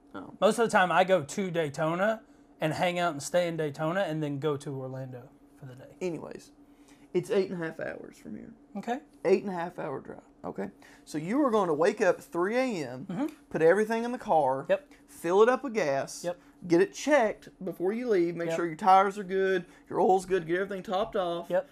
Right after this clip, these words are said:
Speaker 1: everything good, leave at three A M,
Speaker 2: Yep.
Speaker 1: and drive all the way through Georgia,
Speaker 2: Mm-hmm.
Speaker 1: through, God, Atlanta traffic.
Speaker 2: Atlanta's bad.
Speaker 1: Through Atlanta, all the way down.
Speaker 2: Yes.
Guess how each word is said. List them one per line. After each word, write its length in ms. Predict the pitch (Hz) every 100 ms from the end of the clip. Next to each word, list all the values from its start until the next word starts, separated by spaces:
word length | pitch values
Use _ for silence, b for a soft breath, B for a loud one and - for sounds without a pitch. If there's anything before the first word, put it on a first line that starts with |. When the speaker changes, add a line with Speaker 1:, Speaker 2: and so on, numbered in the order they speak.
| b -
Speaker 1:
everything 320 | 170 214 220
good, 200 | 180 175
leave 220 | 170 170
at 80 | 165
three 640 | - - 175 185 233 269 202
A 60 | 160
M, 200 | 156 147 -
Speaker 2:
Yep. 220 | 180 - b -
Speaker 1:
and 220 | 175 151
drive 460 | - 156 180 160 - - _
all 420 | - 220 233 233 240
the 80 |
way 220 | 220 202 190
through 260 | 190 233
Georgia, 480 | 226 190 175 165 175 -
Speaker 2:
Mm-hmm. 140 | 170 302
Speaker 1:
through, 440 | - - 190 214 202 156
God, 440 | - 160 151 - -
Atlanta 640 | 156 151 151 139 156 -
traffic. 420 | - - 143 -
Speaker 2:
Atlanta's 340 | - 156 220 220
bad. 300 | 254 294 - _ _
Speaker 1:
Through 160 | - 170
Atlanta, 560 | 208 214 175 156 151 - _ b b -
all 520 | 156 160 180 180 196
the 60 | 180
way 240 | 180 180
down. 380 | 170 151 - -
Speaker 2:
Yes. 280 | 262 180